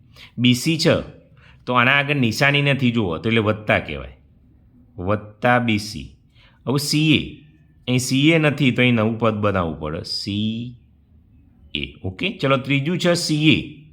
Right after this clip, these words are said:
વત્તા છે તો વત્તા સી એ, સી ઓછા એ બી, એ બી વાળું પદ છે, આવી રહ્યું જુઓ તો એ બીને નીચે મૂકવાનું.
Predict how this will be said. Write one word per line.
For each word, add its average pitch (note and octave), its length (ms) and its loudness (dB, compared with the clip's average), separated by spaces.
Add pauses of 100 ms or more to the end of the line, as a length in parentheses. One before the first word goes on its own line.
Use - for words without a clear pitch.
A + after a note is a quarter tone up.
(520)
વત્તા B2 480 2
છે G2 140 -2
તો F#2+ 140 -2
વત્તા G#2+ 440 0
સી B2+ 440 -2
એ, D2 100 -12
સી - 580 -4 (1080)
ઓછા A2+ 360 2
એ C3 140 6
બી, A2 200 2
એ G#2+ 40 2
બી B2 140 4
વાળું C3 280 4
પદ C3+ 160 2
છે, C#3 140 -2
આવી G2+ 160 2
રહ્યું F2 160 -4
જુઓ F2+ 160 -4
તો G2 100 -6
એ G2+ 160 -4
બીને G#2+ 300 0
નીચે F2+ 320 -6
મૂકવાનું. C#2+ 540 -12